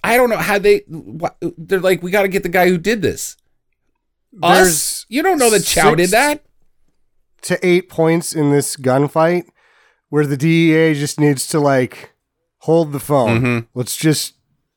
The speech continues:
Speaker 2: we should, we should take a look at what's happening here for a minute
Speaker 1: Uh-huh.
Speaker 2: and then reevaluate our plan of rushing in like dickheads,
Speaker 1: Yeah,
Speaker 2: and they don't.
Speaker 1: they don't.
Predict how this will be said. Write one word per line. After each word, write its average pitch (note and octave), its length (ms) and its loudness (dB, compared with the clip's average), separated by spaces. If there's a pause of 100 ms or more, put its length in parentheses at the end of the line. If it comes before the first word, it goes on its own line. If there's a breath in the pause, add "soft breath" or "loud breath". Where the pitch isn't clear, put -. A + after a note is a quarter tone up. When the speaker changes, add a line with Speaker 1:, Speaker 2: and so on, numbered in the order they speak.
(120)
Speaker 2:
we C#3+ 120 0
should, D3 300 -4 (300)
we D#3 100 2
should E3+ 240 -6
take F3 240 -2
a E3 60 -2
look D3+ 260 0
at C3+ 120 -2
what's C3 180 -2
happening C#3+ 440 0
here D3+ 180 2
for D#3 220 -2
a D#3 60 2
minute D#3 360 2
Speaker 1:
Uh-huh. - 40 -20 (540 soft breath)
Speaker 2:
and C3+ 180 0
then C#3 140 2
reevaluate C#3 840 2
our A2 160 0
plan C3+ 480 0
of G#2 320 -8
rushing C3 400 -2
in B2 140 2
like G#2+ 280 -2
dickheads, B2 400 -2
Speaker 1:
Yeah, G2+ 60 -10
Speaker 2:
and G#2 80 -4
they G2 80 -2
don't. A2 340 0
Speaker 1:
they G2 60 -4
don't. F2+ 280 -10